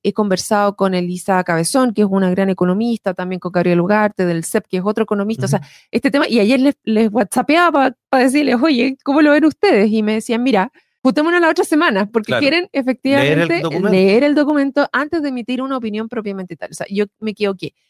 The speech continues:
Speaker 1: Efectivamente, es importante ver cómo nos va a afectar a nosotros en las pensiones futuras, porque creo que sí, y de las conversaciones que he tenido, hay un punto importante que es nuestra tasa de reemplazo.
Speaker 2: Sí.
Speaker 1: Yo creo que hay que tener súper claro eso, y que es,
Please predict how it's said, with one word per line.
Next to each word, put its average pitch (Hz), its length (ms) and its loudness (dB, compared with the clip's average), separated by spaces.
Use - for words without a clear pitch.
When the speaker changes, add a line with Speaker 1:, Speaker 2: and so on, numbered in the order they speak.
Speaker 1:
Efectivamente, 302 880 0
es 233 80 0
importante 233 640 -4
ver 262 400 0
cómo 349 240 0
nos 330 160 -2
va 302 60 2
a - 20 2
afectar 277 380 -2
a 302 40 0
nosotros 277 380 -2
en 269 60 0
las 247 120 -2
pensiones 240 340 -2
futuras, 220 360 0
porque 175 240 -2
creo 220 240 2
que 202 120 -4
sí, 285 400 0
y 202 120 -2
de 180 140 0
las 190 160 -6
conversaciones - 640 -2
que - 80 -4
he - 20 0
tenido, 185 440 -2
hay 269 180 0
un 302 80 -2
punto 294 260 -2
importante 208 720 -4
que 220 280 4
es - 240 -6
nuestra 247 340 0
tasa 247 320 0
de 262 120 4
reemplazo. 208 640 -4
Speaker 2:
Sí. 82 120 -20
Speaker 1:
Yo 196 140 0
creo 220 160 2
que 220 80 2
hay 220 80 2
que 226 100 -2
tener 208 240 0
súper 302 400 -2
claro 277 440 0
eso, 208 400 0
y 214 280 -8
que 214 200 4
es, - 200 -4